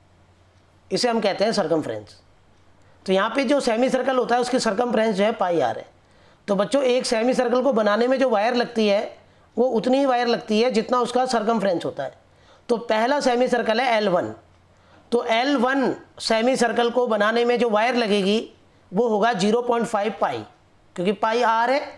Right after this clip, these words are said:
तो पहले सेमी सर्कल का जो radius है बच्चों वो ज़ीरो पॉइंट फ़ाइव है। तो इसका मतलब पहला सेमी सर्कल एल वन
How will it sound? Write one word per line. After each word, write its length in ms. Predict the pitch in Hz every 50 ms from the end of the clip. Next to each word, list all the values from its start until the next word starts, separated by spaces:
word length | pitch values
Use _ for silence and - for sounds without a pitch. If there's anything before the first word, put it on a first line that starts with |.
| - - _ _ _ _ _ _ _ _ _ _ _ -
तो 80 | 208 185
पहले 500 | 185 - 214 208 202 214 226 254 269 269
सेमी 340 | - - 233 202 214 247 254
सर्कल 320 | - 247 226 202 233 226 220
का 100 | 240 226
जो 120 | 196 233
radius 420 | 208 214 202 196 240 254 - -
है 80 | 226 202
बच्चों 320 | 185 185 175 - 202 208 233 - - - - _ _ _ _ _ _ _
वो 140 | 202 202 226
ज़ीरो 260 | 180 165 214 220 247
पॉइंट 240 | 240 240 233 233 220
फ़ाइव 240 | 165 202 170 151 - -
है। 120 | - - - - _ _ _ _ _ _ _ _ _ _ _ _ _ _ _
तो 80 | - 196
इसका 220 | 196 - - 262
मतलब 340 | 240 240 233 240 262 262 254 254
पहला 300 | 220 214 220 240 269 269
सेमी 280 | 269 262 233 233 240 -
सर्कल 340 | 220 190 160 170 120 113 - - - _ _ _ _ _ _ _ _ _ _ _ _ _ _ _ _ _ -
एल 180 | 214 226 233
वन 280 | 220 208 185 143 113